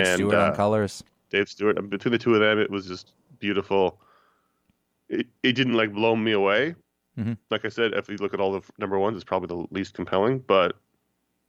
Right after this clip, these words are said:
Speaker 1: it felt very much like a L A noir seventies detective story that happens to revolve around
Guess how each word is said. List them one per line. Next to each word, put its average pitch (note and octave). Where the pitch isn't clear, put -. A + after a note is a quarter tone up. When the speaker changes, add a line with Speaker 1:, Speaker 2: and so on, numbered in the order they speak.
Speaker 1:
it A2
felt F#2
very G2
much F#2
like F2+
a F#2
L G2+
A G2+
noir F2+
seventies F2
detective E2
story D#2+
that F2
happens E2+
to F2
revolve E2
around D#2